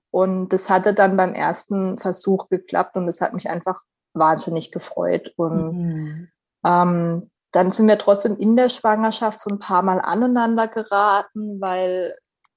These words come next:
Speaker 1: manchmal habe ich gemerkt, ich kann jetzt nicht so am Tisch sitzen, wenn da alle vor Freude heulen und darüber reden und
Speaker 2: Oh
Speaker 1: wie
Speaker 2: je,
Speaker 1: sich dies
Speaker 2: ja.
Speaker 1: anfühlt und jenes anfühlt. Und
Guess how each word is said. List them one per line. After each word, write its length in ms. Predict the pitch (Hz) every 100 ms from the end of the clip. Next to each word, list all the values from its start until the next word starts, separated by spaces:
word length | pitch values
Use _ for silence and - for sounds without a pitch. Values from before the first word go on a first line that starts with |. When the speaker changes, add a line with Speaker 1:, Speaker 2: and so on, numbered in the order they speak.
| _ _ -
Speaker 1:
manchmal 480 | 202 208 202 220 208
habe 140 | 190
ich 100 | 196
gemerkt, 280 | 214 190 190
ich 140 | 196
kann 180 | - 185
jetzt 200 | 185 -
nicht 200 | 196 185
so 140 | - 175
am 140 | 180
Tisch 280 | - 226 -
sitzen, 320 | 214 214 196
wenn 120 | 185
da 80 | 185
alle 200 | 165 190
vor 180 | 196 185
Freude 480 | - 180 180 185 170
heulen 420 | 180 208 214 190
und 100 | 180
darüber 420 | 175 185 190 190
reden 380 | 196 208 208 185
und 60 |
Speaker 2:
Oh 20 | 180
Speaker 1:
wie 100 | 165
Speaker 2:
je, 80 |
Speaker 1:
sich 160 | 196 -
dies 280 | 214 220 170
Speaker 2:
ja. 0 |
Speaker 1:
anfühlt 420 | 196 196 - 196
und 180 | 202 202
jenes 340 | 190 196 214 -
anfühlt. 500 | 196 196 214 208 170
Und 200 | 185